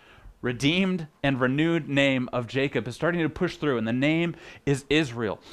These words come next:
What we saw before of "Woe is me, woe is my family," why did you have to tell them that we had a brother? Ugh, why, or that you had a brother? Why did you have to talk about the youngest son? Why did you have to do this? It would have been better if you'd have just lied.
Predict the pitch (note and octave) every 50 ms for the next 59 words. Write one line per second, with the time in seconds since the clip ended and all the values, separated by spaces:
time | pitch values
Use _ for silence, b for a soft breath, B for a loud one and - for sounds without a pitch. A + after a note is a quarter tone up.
0 | B B - A#2+ A#2+ A2 B2+ B2 - - E3+ F3+ G3+ F#3 G3+ F#3+ - G#3 G#3 G#3
1 | A3 A3+ A3 A3 - C#3 C3+ B2+ A2+ - - - B2 C#3 B2 C#3 D#3 F3 F#3+ G3
2 | F3+ C#3+ D#3 F3 F3+ F3+ F3+ F#3 F3 B B B B B2 C3 C#3+ E3 F3+ F3 D3
3 | E3+ E3+ E3+ E3 E3 D#3 D#3+ E3 E3+ E3+ E3+ D#3+ D3 D3+ C#3 E3 D#3+ D#3+ F3+ F3
4 | F3 D#3+ E3+ F3+ E3 D3+ - D#3+ D3 - - E3+ D#3+ D#3+ D#3+ D#3 D#3+ E3 D#3+ D#3
5 | D#3+ D#3 D#3+ D#3 D#3+ C#3+ B2+ D#3 D#3+ D#3 D3+ D#3+ D#3+ D#3 D3+ B B B B D#3
6 | F3 F3+ F3 E3+ D#3+ D3+ C3+ C3 D3 D#3 E3 F3+ E3 D#3 D#3+ E3 D3 B2+ C3+ D3
7 | D3 D#3 D#3 D#3 E3+ E3 E3 D3+ C3+ D#3+ D#3+ D#3 D#3+ D#3 C#3+ C#3+ D3+ D3+ D#3+ F3+
8 | F3 F3+ E3 F#3 F#3 F3+ - E3 D3+ - F3+ E3+ E3+ E3+ D#3+ D#3+ D3+ - D3 C#3+
9 | D3 D3 C#3+ C#3+ - - C#3 C#3 C#3 C3 C3 C#3 C#3 D#3+ E3 F#3 F3 F#3 F3 E3
10 | - D3+ C3+ D#3 D#3 C#3+ C#3+ D3+ D3 - F3 G#3 A3 F3 G3 F3+ D3 E3 F3 E3+
11 | F3 E3+ - F#3 F3+ F#3 F3 C#3 E3 D#3 - - B2+ D3 E3 E3+ E3 E3 D#3+